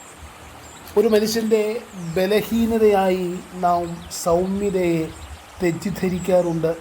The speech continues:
എന്നതാണ് യാഥാർത്ഥ്യം. എന്നാൽ വിശുദ്ധ മത്തായി എഴുതിയ സുവിശേഷത്തിൽ യേശു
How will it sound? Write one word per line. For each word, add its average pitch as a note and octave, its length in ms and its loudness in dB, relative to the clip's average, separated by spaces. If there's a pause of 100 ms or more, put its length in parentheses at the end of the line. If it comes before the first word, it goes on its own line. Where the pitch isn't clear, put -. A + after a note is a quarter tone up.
എന്നതാണ് C#3+ 400 -2 (180)
യാഥാർത്ഥ്യം. C3 480 -4 (1040)
എന്നാൽ A3+ 260 6 (320)
വിശുദ്ധ A3 300 -6
മത്തായി G#3+ 320 2
എഴുതിയ G#3 260 -2
സുവിശേഷത്തിൽ F3+ 580 -6 (920)
യേശു F#3+ 200 -2